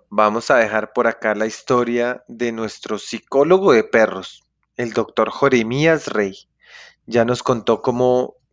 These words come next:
cómo fue la mañana de este viernes trece, los perritos o pacientes que trató y su amiga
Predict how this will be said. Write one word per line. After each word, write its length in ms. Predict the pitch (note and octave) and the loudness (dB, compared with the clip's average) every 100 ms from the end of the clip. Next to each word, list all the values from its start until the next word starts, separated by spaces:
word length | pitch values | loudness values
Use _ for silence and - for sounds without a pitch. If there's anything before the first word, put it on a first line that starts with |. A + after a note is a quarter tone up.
| _ | _
cómo 360 | - A#2+ B2 B2 | -4 0 0 0
fue 280 | - C3+ | 2 4
la 100 | B2 | 4
mañana 640 | A#2+ A#2 G#2+ A2 A2 A2+ A#2 | 2 0 0 -2 0 -2 -4
de 240 | A#2 A2 | -2 -2
este 260 | - - A2+ | -2 -4 -2
viernes 680 | A#2+ A#2+ A2 A2+ B2 - | 2 2 2 -4 -8 -6
trece, 480 | - A#2 G#2 D#3 G#3 - - - - | 0 0 0 -6 -8 -14 -20 -16 0
los 400 | A#2+ A#2+ - _ _ | 0 0 -6 _ _
perritos 880 | B2 A#2 A2+ A2+ C#3 D3+ - - _ _ | 0 2 0 0 0 0 -2 -20 _ _
o 160 | A#2 - | -6 -2
pacientes 680 | G#2 - A#2 A#2 G#2+ C3 - | -2 -2 -2 -2 0 -2 0
que 160 | C#3 | 0
trató 640 | C3+ D3 D3 D3+ C#3+ - _ - - - _ - | 4 4 4 2 2 0 _ -20 -20 -20 _ -6
y 360 | C#3+ C3+ A#2+ | -2 -2 -4
su 200 | - A#2 | -2 0
amiga 720 | G#2+ A2 A#2 A2+ A#2 A2+ A#2 | 0 0 -4 -2 0 2 0